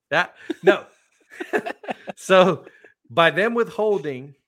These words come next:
right? They withheld the, uh, the information. Then Comer, they're like, "Oh, we've already seen it." So then the F B I had to come out and basically admit that the Biden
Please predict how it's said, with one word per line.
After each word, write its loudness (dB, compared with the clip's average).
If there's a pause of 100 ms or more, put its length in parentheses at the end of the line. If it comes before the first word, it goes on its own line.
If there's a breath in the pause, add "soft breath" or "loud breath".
(240)
right? -4 (320)
They -10
withheld -6
the, -6
uh, -4 (220)
the -6
information. -10
Then -12
Comer, -8
they're -6
like, -8
"Oh, -4
we've -6
already -6
seen -12
it." -6
So -6 (1400 soft breath)
then -2
the 2
F -2
B -2
I 0
had -4
to -10
come -10
out -6
and -10
basically -6
admit -6 (120)
that -6 (180)
the -10
Biden -4